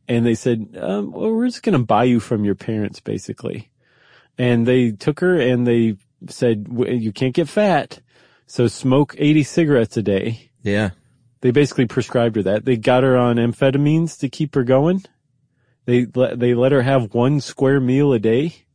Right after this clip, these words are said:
Speaker 2: Terrible.
Speaker 1: Yeah, really. So, um, she, and she, if, yeah, if there, Ed, Ed makes a really good point. If there was any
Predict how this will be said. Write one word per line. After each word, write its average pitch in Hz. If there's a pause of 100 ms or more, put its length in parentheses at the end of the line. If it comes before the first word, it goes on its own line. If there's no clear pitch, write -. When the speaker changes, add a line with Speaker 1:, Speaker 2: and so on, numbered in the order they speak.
(140)
Speaker 2:
Terrible. 78 (400)
Speaker 1:
Yeah, 135
really. 120 (840)
So, 147
um, 120 (340)
she, 175
and 123
she, 180 (460)
if, 139
yeah, 143
if 117
there, 160
Ed, 143
Ed 156
makes 135
a 120
really 117
good 101
point. 120
If 95
there 139
was 127
any 123